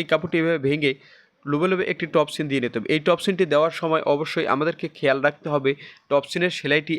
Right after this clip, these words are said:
আমাদেরকে পট্টির উপরে দিতে হবে এবং নিচের কাঁচা কাপড়টি পট্টির দিকেই রাখতে হবে। এভাবে সুন্দর করে আমাদের কাপড়টি লোবে লোবে ভেঙে নিতে হবে। এরপর কাপড়টি উল্টিয়ে নিতে হবে। উল্টিয়ে নিয়ে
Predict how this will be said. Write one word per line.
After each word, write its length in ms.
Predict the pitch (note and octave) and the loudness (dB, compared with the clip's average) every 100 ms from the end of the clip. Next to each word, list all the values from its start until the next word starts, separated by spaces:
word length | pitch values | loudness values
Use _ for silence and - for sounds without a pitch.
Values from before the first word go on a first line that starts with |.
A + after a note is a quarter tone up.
| - | 0
আমাদেরকে 380 | C#3+ D3+ D3+ D#3+ - _ _ F3 | 0 -2 -2 -4 -6 _ _ -6
পট্টির 280 | E3+ G3 E3+ | 0 0 2
উপরে 180 | D3+ C#3 | 2 0
দিতে 140 | A#2+ A#2+ | 0 -6
হবে 140 | G#2+ G#2+ - _ - | -6 -6 -8 _ -6
এবং 120 | D#3 E3+ E3 | -4 -4 -2
নিচের 220 | D#3+ F#3 | -2 0
কাঁচা 200 | D#3+ D3+ | 0 0
কাপড়টি 500 | E3 C#3+ - D#3+ C#3 G#2 - - _ - | 0 0 0 -4 -4 -6 -10 -20 _ -4
পট্টির 300 | E3 F#3+ E3+ | -4 -2 -2
দিকেই 220 | E3+ F3 F#3 _ _ B2+ | 0 0 -2 _ _ -2
রাখতে 220 | B2+ C3+ | 0 -2
হবে। 120 | A#2 A2+ | -2 -2
এভাবে 180 | D#3 - | -2 -4
সুন্দর 200 | F3+ F#3 F#3 | -2 0 2
করে 100 | F#3 F3+ | 2 0
আমাদের 180 | F3+ A#3+ - - - | -2 -6 -10 -18 0
কাপড়টি 280 | C#3+ E3 F3+ E3+ | 0 0 0 0
লোবে 160 | E3+ F3 | 0 -2
লোবে 120 | A#3 A#3+ C#3 | -4 -6 -4
ভেঙে 180 | D#3 D3 | 0 0
নিতে 120 | A#2 A2+ | -2 -6
হবে। 160 | A2+ - _ - E3+ | -8 -12 _ -2 0
এরপর 180 | F3 F#3+ | 0 2
কাপড়টি 280 | E3+ F3 - - | 2 2 -6 -4
উল্টিয়ে 260 | E3+ D#3 D3+ | -2 0 0
নিতে 160 | A#2+ A#2+ | -2 -6
হবে। 140 | A2 - | -8 -6
উল্টিয়ে 260 | D3+ F3 G3+ | -2 0 2
নিয়ে 120 | G#3 | 2